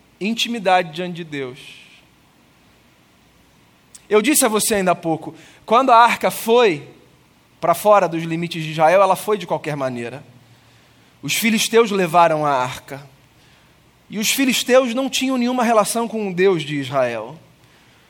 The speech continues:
E porque eles não tinham nenhuma relação com o Deus de Israel, eles não tinham nenhuma obrigação de saber que tipo de vida o Deus de Israel pedia do seu povo. De modo que, ao usurpar aquilo que era próprio do povo,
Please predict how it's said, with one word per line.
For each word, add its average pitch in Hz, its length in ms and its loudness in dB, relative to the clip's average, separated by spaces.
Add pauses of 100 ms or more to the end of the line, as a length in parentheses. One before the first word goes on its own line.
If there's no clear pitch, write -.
(140)
E 214 80 -6
porque 285 260 -4
eles 294 160 -2
não 240 120 -4
tinham 247 200 -2
nenhuma 233 200 0
relação 202 460 0
com 185 160 -8
o 170 40 -6
Deus 185 240 -4
de 165 100 -8
Israel, 170 480 2 (280)
eles 233 220 2
não 226 140 -4
tinham 240 280 -4
nenhuma 233 240 0
obrigação 214 680 0
de 185 80 -8
saber 196 720 -2 (480)
que 240 160 -2
tipo 269 400 -4
de 196 100 -4
vida 220 300 -2
o 196 80 0
Deus 190 300 0
de 190 140 -8
Israel 190 320 2
pedia 196 340 -6
do 151 80 -10
seu 160 200 -6
povo. 131 380 -8
De 165 100 -6
modo 208 300 2
que, 220 140 -2
ao 214 160 6
usurpar 220 640 2
aquilo 196 280 -6
que 196 80 -6
era 180 120 2
próprio 185 340 0
do 165 100 -8
povo, 190 400 0